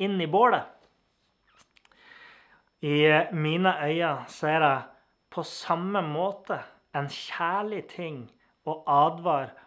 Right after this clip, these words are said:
om syndens ytterste konsekvens.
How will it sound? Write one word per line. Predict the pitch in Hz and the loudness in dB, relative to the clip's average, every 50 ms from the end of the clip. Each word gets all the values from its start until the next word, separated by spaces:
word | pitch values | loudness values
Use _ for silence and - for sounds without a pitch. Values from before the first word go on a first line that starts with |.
| _ _ - | _ _ -6
om | 180 175 147 | -6 -6 -6
syndens | - - - - 175 160 160 160 156 143 139 139 127 120 113 - - _ _ - | -8 -12 -6 -4 -2 -2 -2 -2 -6 -8 -10 -10 -12 -12 -14 -16 -20 _ _ -8
ytterste | 180 180 - _ - 185 151 - - 143 123 | -8 -8 -12 _ -8 -8 -8 -8 -10 -12 -12
konsekvens. | - 143 131 123 - 135 123 - - 147 135 123 110 - - - - _ | -10 -12 -12 -12 -14 -16 -14 -10 -8 -8 -8 -8 -14 -20 -20 -20 -20 _